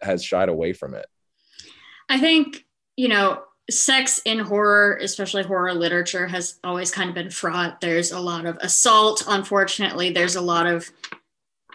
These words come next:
Speaker 2: just weird sex scenes, just weird in general. Um, I, I think of, you know, there's the scene in It that's like, it's not really, <laughs> does that have to be in there?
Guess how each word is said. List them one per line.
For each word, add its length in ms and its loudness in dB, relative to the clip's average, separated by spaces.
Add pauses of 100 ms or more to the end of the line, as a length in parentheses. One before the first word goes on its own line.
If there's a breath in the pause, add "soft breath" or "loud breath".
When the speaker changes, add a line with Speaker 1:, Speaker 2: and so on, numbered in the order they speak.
(300)
Speaker 2:
just 380 0 (340)
weird 540 4
sex 380 2
scenes, 680 2
just 480 -4
weird 420 6
in 160 4
general. 560 4 (380 loud breath)
Um, 640 0 (840)
I, 260 2
I 120 0
think 240 -8
of, 140 -4
you 120 -6
know, 200 -6
there's 280 -10
the 100 -12
scene 400 -6
in 200 -10
It 300 0
that's 240 -4
like, 260 0
it's 180 -8
not 400 0
really, 480 2 (200)
<laughs> 200 -16
does 160 4
that 160 4
have 160 2
to 120 4
be 160 6
in 120 2
there? 340 2